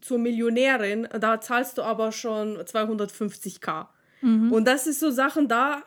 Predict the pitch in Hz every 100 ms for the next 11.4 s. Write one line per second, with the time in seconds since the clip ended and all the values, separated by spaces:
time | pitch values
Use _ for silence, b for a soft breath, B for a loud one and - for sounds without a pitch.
0 | 247 - - 262 262 262 269 262 269 -
1 | 233 196 190 - b b b b _ 226
2 | 254 254 262 262 254 269 320 - 269 269
3 | 269 262 302 311 247 254 285 302 294 277
4 | 285 302 294 254 254 262 - 254 233 233
5 | 240 247 254 - 233 254 247 - 233 226
6 | 226 - - 190 175 B B B B B
7 | - 254 254 254 302 339 285 247 269 320
8 | 320 - 208 311 - - 240 - 220 208
9 | 214 294 - 240 240 262 269 - 247 277
10 | 302 269 214 269 349 - - - - 254
11 | 262 262 262 269